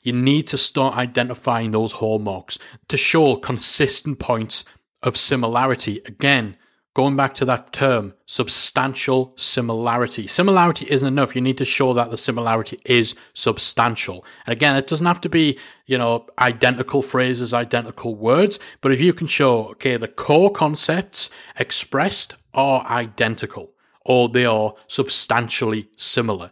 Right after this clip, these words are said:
The way in which the article has been structured, the order of the key points is substantially similar. A couple of these phrases are exact word for word from what we've written, or they are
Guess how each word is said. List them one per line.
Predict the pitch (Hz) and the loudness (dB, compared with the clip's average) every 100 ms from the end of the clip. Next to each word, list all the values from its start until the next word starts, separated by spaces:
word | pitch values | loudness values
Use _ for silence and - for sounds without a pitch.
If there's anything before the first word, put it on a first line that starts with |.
| _ - - _ _ | _ -20 -20 _ _
The | 127 127 | 0 2
way | 139 156 | 4 2
in | 151 | 2
which | 139 - | 0 -2
the | 135 | 0
article | 123 135 135 139 135 131 _ _ - | 2 2 0 0 -2 -4 _ _ -8
has | - 131 | -4 -4
been | - 127 | -2 -2
structured, | 127 - 233 - - 95 - | -2 2 2 2 -2 -2 -4
the | - - | -8 2
order | 156 208 185 131 | 4 6 6 2
of | 120 120 | 0 -4
the | 127 | -6
key | - 123 | -4 -6
points | 123 - 226 113 - - | -2 0 0 0 -4 -2
is | - 127 - | -2 -2 -2
substantially | 131 - - - 117 120 - 110 104 104 - | -2 -2 0 2 0 0 -4 -4 -6 -10 -14
similar. | - - - 143 113 90 90 _ - - | -6 -2 0 0 -2 -6 -14 _ -20 -10
A | - | -8
couple | - 175 151 | -4 -6 -4
of | 151 | -2
these | 139 135 | 0 -2
phrases | - - 185 196 131 117 - | -4 0 4 4 4 -2 -4
are | 123 117 120 - | -4 -2 -4 -8
exact | 123 120 113 123 190 - - - _ - | -12 -8 -4 0 0 -2 -12 -18 _ -2
word | 120 160 165 | 4 4 4
for | - | 0
word | 151 147 139 135 | 0 2 0 0
from | 143 131 | -6 -4
what | 131 135 117 | -2 -4 -2
we've | 156 208 - | 0 0 0
written, | 120 104 101 - | -2 -2 -14 -6
or | 131 131 127 - - _ | 0 2 2 -2 -14 _
they | 131 | 0
are | 127 127 123 | 2 2 0